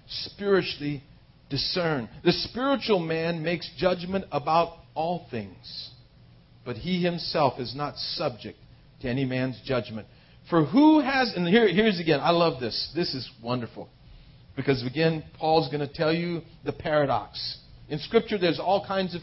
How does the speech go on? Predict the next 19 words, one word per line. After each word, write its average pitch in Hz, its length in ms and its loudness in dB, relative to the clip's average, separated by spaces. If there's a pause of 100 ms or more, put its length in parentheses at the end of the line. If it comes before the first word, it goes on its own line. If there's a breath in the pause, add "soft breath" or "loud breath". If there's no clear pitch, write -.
things 180 440 -6 (340 soft breath)
that 139 120 -2
seem 180 440 -2 (320)
as 143 220 2 (120)
conflicting 170 800 -4
philosophies 151 720 -4
or 123 180 -4
colli-, 156 240 -2 (140)
conflicting 170 640 -4 (280 soft breath)
thoughts. - 520 0 (100)
We 185 100 -4
call 180 280 2
them 165 240 -2 (200)
paradox. 165 840 4 (920)
They 160 100 0
seem 220 280 0
to 196 80 0
be 190 200 -2 (320)
conflicting. 175 680 -2